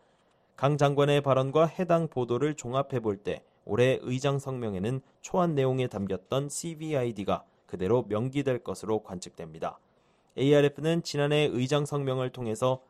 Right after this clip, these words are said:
북한의 탄도미사일 실험에 대한 우려와 유엔 안보리 결의 준수를 촉구하면서 씨비아이디를 지지한다는 입장을 담았었습니다. 한편 올해 에이알에프에는 마이크 폼페오 미 국무장관을 비롯한 각국 외교장관이 참석해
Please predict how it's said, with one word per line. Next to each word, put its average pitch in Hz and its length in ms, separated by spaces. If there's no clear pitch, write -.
북한의 123 420
탄도미사일 151 640
실험에 107 340
대한 110 340
우려와 117 460
유엔 131 240
안보리 123 440
결의 117 280
준수를 110 420
촉구하면서 120 760
씨비아이디를 135 960
지지한다는 113 960
입장을 120 400
담았었습니다. 85 800
한편 160 300
올해 160 160
에이알에프에는 143 1080
마이크 101 280
폼페오 131 500
미 127 140
국무장관을 123 800
비롯한 107 520
각국 - 460
외교장관이 120 720
참석해 127 560